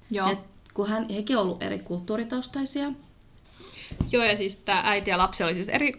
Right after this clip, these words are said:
Speaker 1: kulttuuritausta, ja sit se äiti oli ihan niinku hämmentynyt. Sit hän en-, ensin oli niinku meinannut uskoa tähän, et, et joo,
Speaker 2: Mm.
Speaker 1: kai täällä sit tälleen menee, mut sit hän oli niinku ollut niin huolissaan siitä lapsesta, että sit hän, tota,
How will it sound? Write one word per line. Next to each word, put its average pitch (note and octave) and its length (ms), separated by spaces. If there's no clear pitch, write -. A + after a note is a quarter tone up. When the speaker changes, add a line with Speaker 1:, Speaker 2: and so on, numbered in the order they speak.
Speaker 1:
kulttuuritausta, G3+ 880
ja E3+ 120
sit A#3 160
se G#3+ 100
äiti G#3+ 340
oli F3+ 160
ihan G3 260
niinku F#3 200
hämmentynyt. G#3+ 640
Sit - 100
hän A#3+ 160
en-, D4 200
ensin E4+ 260
oli G#3+ 140
niinku G3+ 200
meinannut G3+ 380
uskoa - 580
tähän, F3 360
et, F#3 120
et G3+ 220
joo, C#4+ 160
Speaker 2:
Mm. A#3+ 80
Speaker 1:
kai B3+ 160
täällä G#3 200
sit G#3+ 240
tälleen A3+ 380
menee, A3 240
mut F3 120
sit - 140
hän D#4 140
oli G3+ 160
niinku F3+ 320
ollut A3 200
niin C4+ 160
huolissaan C#4+ 480
siitä G3 220
lapsesta, G3 440
että F3+ 120
sit G#3 160
hän, G3 300
tota, F3 360